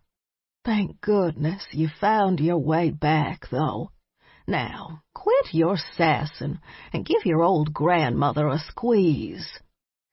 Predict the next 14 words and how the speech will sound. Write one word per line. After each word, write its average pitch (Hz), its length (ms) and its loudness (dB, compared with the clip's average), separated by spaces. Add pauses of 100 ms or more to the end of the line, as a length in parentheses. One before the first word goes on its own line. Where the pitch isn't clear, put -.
(220)
She - 140 -2
rocked 208 380 2
me 196 120 0
back 196 380 0
and 196 140 0
forth, 160 400 0 (400)
and 190 100 0
I 190 60 0
clung 208 380 2
to 156 180 -4
her 165 120 -4
with 170 120 -4
a 165 80 0
wretched 170 520 -2